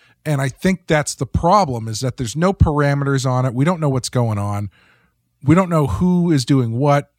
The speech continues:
why certain people can go back in time, why others can't, why the Suliban seem to know everything, who the Triangle people are,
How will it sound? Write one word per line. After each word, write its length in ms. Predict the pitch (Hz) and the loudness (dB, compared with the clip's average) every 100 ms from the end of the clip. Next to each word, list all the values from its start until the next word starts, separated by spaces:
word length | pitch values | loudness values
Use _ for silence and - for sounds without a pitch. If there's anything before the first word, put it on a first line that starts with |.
| _ _ _ _ _ | _ _ _ _ _
why 760 | - 107 135 143 143 143 143 139 | -10 -2 2 2 2 0 -2 -4
certain 640 | - - 156 151 147 139 | -6 -2 -2 0 -4 -6
people 480 | - 160 151 147 143 | -4 -4 -2 -2 -4
can 300 | - 151 143 | -4 -4 -2
go 160 | 139 131 | -2 0
back 300 | 131 131 135 | 0 -2 -4
in 100 | 123 | -8
time, 460 | - 143 139 135 | -6 -4 -2 -2
why 280 | 110 117 120 | -2 -2 -2
others 380 | 113 113 101 - | -4 -6 -6 -8
can't, 420 | - 180 170 170 - | -4 -2 0 -2 -4
why 200 | 123 123 | -2 -2
the 120 | 123 110 | -2 -4
Suliban 920 | - 170 160 147 151 147 147 147 - | -4 -2 0 2 2 2 0 -4 -6
seem 240 | 147 143 | -6 -4
to 80 | 143 | -4
know 240 | 143 143 | -2 0
everything, 580 | 139 139 - 151 147 143 | -2 -4 -6 -4 -2 -2
who 240 | 120 151 | 0 0
the 280 | 151 139 117 - - | 0 -2 -4 -8 -6
Triangle 400 | 139 147 143 143 | 0 0 0 -2
people 300 | 147 139 139 | -2 -2 -2
are, 340 | 135 135 131 | 0 0 -2